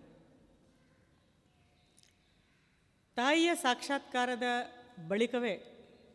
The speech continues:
ತಾಯಿಯನ್ನು ಅವರು ಸಾಕ್ಷಾತ್ತಾಗಿ ನೋಡಿ, ತಾಯಿಯ ಜೊತೆ ತಮ್ಮ ದಿವ್ಯ ಲೀಲೆಯನ್ನು ಪ್ರಾರಂಭ ಮಾಡಿದ ನಂತರವೇ ಭೈರವಿ ಬ್ರಾಹ್ಮಣಿ ಅವರಿಗೆ ಗುರುವಾಗಿ ಬರ್ತಾಳೆ.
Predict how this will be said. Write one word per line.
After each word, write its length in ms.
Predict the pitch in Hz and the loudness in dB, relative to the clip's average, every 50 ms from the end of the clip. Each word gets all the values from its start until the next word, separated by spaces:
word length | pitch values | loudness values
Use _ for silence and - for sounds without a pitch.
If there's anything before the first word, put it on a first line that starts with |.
| - _ _ | -20 _ _
ತಾಯಿಯನ್ನು 840 | 196 196 208 220 214 226 226 220 214 220 220 208 208 208 208 - - - - - - | -6 -4 -2 -2 -2 -2 -2 -2 -2 -4 -4 -4 -6 -8 -10 -14 -20 -20 -20 -12 -6
ಅವರು 220 | 185 190 208 214 220 | -4 -2 -2 -2 -4
ಸಾಕ್ಷಾತ್ತಾಗಿ 680 | 220 - 185 185 - - 214 208 208 - 202 202 214 196 | -4 -4 -6 -6 -4 -4 -4 -4 -2 -2 -2 -2 -2 -2
ನೋಡಿ, 260 | 196 202 220 220 226 | -2 -2 -2 -2 -4
ತಾಯಿಯ 440 | 220 226 196 190 196 208 220 214 202 | -4 -4 -4 -2 -2 -2 -2 -2 -4
ಜೊತೆ 240 | 196 202 190 202 | -4 -6 -8 -8
ತಮ್ಮ 260 | 190 - 190 190 185 190 | -8 -6 -4 -4 -4 -4
ದಿವ್ಯ 300 | 170 190 214 220 240 233 | -4 -4 -2 0 0 0
ಲೀಲೆಯನ್ನು 600 | 214 220 220 214 214 214 208 208 208 220 220 - - - - - - - - - _ - | 0 0 -2 -2 -2 -2 -2 -2 -4 -6 -8 -12 -20 -20 -20 -20 -20 -20 -20 -20 _ -6
ಪ್ರಾರಂಭ 440 | 196 196 190 196 214 240 254 254 269 | -2 2 2 2 4 2 2 2 2
ಮಾಡಿದ 380 | 247 247 233 220 226 226 233 233 | 2 2 2 2 2 0 0 -2
ನಂತರವೇ 1000 | 233 208 185 185 190 202 196 233 233 233 233 277 302 277 208 185 - - - - - - - - - | -2 0 0 0 -2 0 0 -2 -2 0 0 0 0 0 -2 -4 -8 -14 -20 -20 -20 -20 -20 -18 -12
ಭೈರವಿ 460 | 156 170 208 240 262 262 285 285 294 277 | -6 0 2 2 4 4 4 2 2 0
ಬ್ರಾಹ್ಮಣಿ 800 | 220 196 214 208 202 208 190 208 214 254 269 220 202 202 185 - - - - | 0 0 0 0 0 -2 -2 -2 -2 -2 -2 -2 -4 -8 -10 -14 -20 -20 -10
ಅವರಿಗೆ 340 | 175 185 185 196 208 196 214 | -6 -4 -2 -2 -2 -4 -4
ಗುರುವಾಗಿ 440 | 190 160 185 208 233 240 247 247 233 | -6 -4 -4 -2 0 -2 -2 -2 -4
ಬರ್ತಾಳೆ. 500 | 190 180 170 - - 165 156 156 156 | -6 -8 -10 -10 -12 -12 -12 -12 -14